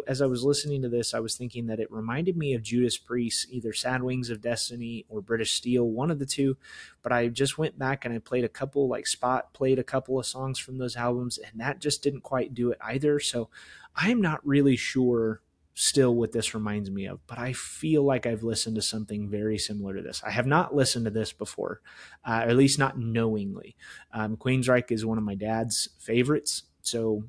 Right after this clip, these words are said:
it's very possible I listened to some of this as I was growing up, but it's not something that I've consciously listened to until these last couple weeks. But,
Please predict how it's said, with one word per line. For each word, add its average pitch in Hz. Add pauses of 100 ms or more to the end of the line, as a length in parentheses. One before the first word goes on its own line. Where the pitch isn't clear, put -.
it's -
very 123
possible 123
I 117
listened 117
to 113
some 123
of 120
this 120
as 110
I 110
was 104
growing 101
up, 165
but 110
it's -
not 113
something 110
that 98
I've 98
consciously 135
listened 127
to 131
until 113
these 110
last -
couple 101
weeks. 147 (640)
But, 127